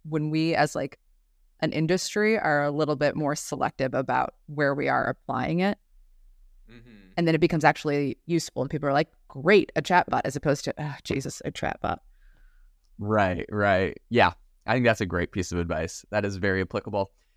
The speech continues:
Speaker 2: Diana, thank you so much for coming on the podcast today, sharing your insights, your perspectives, and everything that you're seeing. If people want to get in contact with you or, um, your design agency, what's the best way for them to go about doing that?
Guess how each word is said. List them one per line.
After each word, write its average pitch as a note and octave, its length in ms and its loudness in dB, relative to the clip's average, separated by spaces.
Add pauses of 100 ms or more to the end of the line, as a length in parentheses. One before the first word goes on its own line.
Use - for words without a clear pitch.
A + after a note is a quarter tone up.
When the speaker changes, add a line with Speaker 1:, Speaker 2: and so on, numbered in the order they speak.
(160)
Speaker 2:
Diana, E3+ 300 2
thank E3+ 240 0
you F3 80 0
so - 280 0
much E3 200 2
for D#3+ 100 -2
coming C#3+ 260 2
on C#3 100 4
the C3 60 2
podcast A2+ 440 0
today, A#2+ 220 -2
sharing C3+ 380 -2
your C#3 120 -2
insights, B2 380 -4
your A2+ 80 -4
perspectives, A#2 520 -2
and G#2+ 80 0
everything A2+ 340 0
that A#2 120 -2
you're A2 140 0
seeing. D3 320 0
If B2 120 -4
people G#3+ 280 0
want F3 180 0
to C#3+ 80 -6
get C#3 160 0
in B2+ 80 -2
contact B2+ 420 -2
with G2+ 140 -10
you G3 320 0
or, B2 320 0 (220)
um, A2+ 160 2
your G#2 180 -2
design C3 400 0
agency, C#3+ 340 -2
what's C3+ 200 -4
the - 60 -14
best E3 180 0
way D3+ 80 0
for C#3+ 100 -6
them C3 120 0
to - 80 -12
go B2+ 80 -4
about A2 220 -6
doing G#2 240 -8
that? B1+ 140 -16